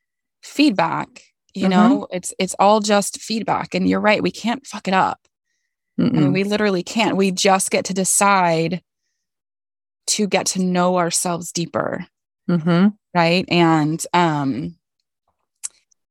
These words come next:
Speaker 1: what was it? I was listening to Abraham Hicks this morning, and I don't listen to Abraham Hicks very often. Um,
Speaker 2: Mm.
Speaker 1: but a client sent me, she was like, "Hey, I'm having a really great day." Then this popped up, you know, she's re-,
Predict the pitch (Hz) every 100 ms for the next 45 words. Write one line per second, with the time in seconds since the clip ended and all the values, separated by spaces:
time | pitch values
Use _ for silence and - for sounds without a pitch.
0 | _ _ _ _ _ - 202 226 220 214
1 | 208 185 - 190 190 202 247 240 190 190
2 | 175 170 175 - 180 - 160 147 151 185
3 | 240 226 214 185 - 175 - 151 160 156
4 | 165 - 147 - - 151 175 - 190 175
5 | 151 139 175 - 147 151 _ _ _ _
6 | _ - 220 202 175 160 - - - -
7 | _ - 185 - 196 175 - 190 165 160
8 | 165 - 175 175 - - 180 175 180 165
9 | 143 185 175 151 - 185 226 220 170 156
10 | 214 - 202 - 196 190 165 180 180 185